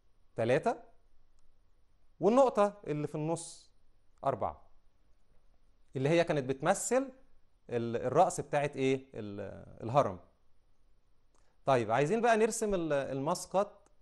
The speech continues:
الرأسي. طبعًا خدوا بالكوا أنا كنت إيه؟ الخطوط الخفيفة اللي أنا رسمتها في البداية، ها، طلعت بيها لحد فين؟ المسقط الإيه؟ الرأسي. إسقاطات يعني من الأفقي وأطلع بيها لفوق.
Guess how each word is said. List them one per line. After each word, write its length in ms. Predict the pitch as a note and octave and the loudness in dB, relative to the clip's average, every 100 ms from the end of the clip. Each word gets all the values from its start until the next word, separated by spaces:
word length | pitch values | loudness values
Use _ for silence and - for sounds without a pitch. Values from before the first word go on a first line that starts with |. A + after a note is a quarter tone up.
| _ - - | _ -20 -4
الرأسي. 380 | D3 G3+ - - - - - - - - - _ - - - _ _ - - - | 4 4 2 -12 -20 -20 -20 -20 -20 -20 -20 _ -20 -20 -20 _ _ -20 -12 4
طبعًا 420 | F3 E3 C3 B2+ | 8 10 8 6
خدوا 260 | A#2+ E3 C3+ | -2 -2 4
بالكوا 440 | F3 F3 F3+ E3+ | 4 4 -2 -2
أنا 100 | C3 | -2
كنت 280 | - C3+ - | -4 -6 -4
إيه؟ 400 | C#3 C#3+ C#3+ - | -2 0 0 -2
الخطوط 600 | A2+ A#2 G#2 - E3 E3 | -8 -10 -10 -8 -6 -6
الخفيفة 360 | B2 C3 D3 | -4 -6 -2
اللي 100 | D3+ | -2
أنا 100 | C#3+ | -2
رسمتها 360 | D3+ C3 A#2 D#3 | -4 -6 -6 -4
في 120 | E3+ | -4
البداية، 420 | A#2+ A2+ D#3 F#3+ G3+ - - _ - | -6 -4 -2 -4 -8 -20 -20 _ -8
ها، 120 | C3 | -6
طلعت 340 | C3 G3 B3 A3 | -2 2 2 2
بيها 160 | A3+ | 0
لحد 280 | G#3 G3+ F3+ | 0 -2 -4
فين؟ 280 | F3 F3 E3 - - | -6 -6 -6 -12 -12
المسقط 420 | B2 D#3 D#3 C3+ | -8 -6 -6 -8
الإيه؟ 280 | A2+ B2+ B2 - - | -6 -6 -8 -12 -6
الرأسي. 420 | B2 B2 - - E3+ | 0 0 -2 -10 -8
إسقاطات 500 | - A3+ C#4 C4 F#3 | -2 2 2 2 0
يعني 320 | F3+ C3 A#2+ - _ - | -2 -4 -10 -16 _ -6
من 340 | C3+ E3 E3 - _ _ _ A#2+ | -2 0 -2 -8 _ _ _ -8
الأفقي 440 | A#2 F#3 A#3+ C4+ | -2 0 0 2
وأطلع 300 | A3 F#3 D3+ | 4 4 2
بيها 180 | C3 C#3+ | 0 -4
لفوق. 280 | A#2+ G2+ | -6 -12